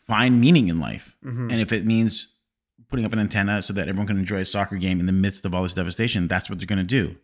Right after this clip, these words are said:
Speaker 1: 'cause
Speaker 2: Yeah.
Speaker 1: that's what survivors need to do.
Speaker 2: Yeah, and it's similar also to, to The Groom, who talks about how him and his wife still went forward with the wedding and, like, what their, their banquet for the wedding was. Like, he, like, went through rubble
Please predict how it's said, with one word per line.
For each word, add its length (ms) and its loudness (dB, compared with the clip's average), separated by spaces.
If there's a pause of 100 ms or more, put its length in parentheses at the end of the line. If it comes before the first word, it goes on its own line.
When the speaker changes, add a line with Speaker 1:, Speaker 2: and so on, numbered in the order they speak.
(100)
Speaker 1:
'cause 120 -6
Speaker 2:
Yeah. 100 -2
Speaker 1:
that's 280 -4
what 140 -8
survivors 480 0
need 180 0
to 80 -6
do. 240 0 (400)
Speaker 2:
Yeah, 120 -4
and 160 2
it's 160 -2
similar 360 2
also 300 2
to, 420 -2 (220)
to 120 -4
The 140 -2
Groom, 500 -4
who 120 -8
talks 360 -2
about 380 -4 (140)
how 360 0 (100)
him 220 -6
and 80 -4
his 140 -4
wife 280 -2
still 400 -2
went 180 -6
forward 340 -4
with 140 -8
the 80 -4
wedding 540 -2
and, 200 -10
like, 260 -10
what 260 -10
their, 340 0 (580)
their 160 2
banquet 540 -2
for 160 -4
the 80 -2
wedding 400 0
was. 380 0
Like, 140 -2
he, 180 -4
like, 260 -2
went 260 -2
through 200 -6
rubble 640 0